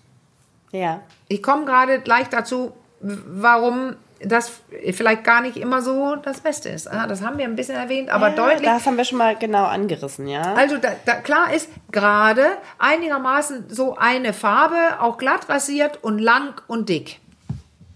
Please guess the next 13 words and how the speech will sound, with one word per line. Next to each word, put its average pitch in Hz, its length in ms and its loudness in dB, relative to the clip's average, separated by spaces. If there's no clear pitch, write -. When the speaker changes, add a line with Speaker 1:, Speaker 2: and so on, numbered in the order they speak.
Speaker 1:
Mhm. 226 320 -2
Speaker 2:
Schöne 302 380 0
Speaker 1:
Okay. 254 100 0
Speaker 2:
Eichel, 247 560 0
ohne 285 300 -2
Vorhaut. 233 800 2
Ja. 190 320 0
Speaker 1:
Ohne 208 200 -4
Vorhaut 135 380 -8
Speaker 2:
Ja, 220 160 4
Speaker 1:
sogar. 262 120 4
Speaker 2:
ja. 226 180 4
Speaker 1:
Mhm, 226 240 0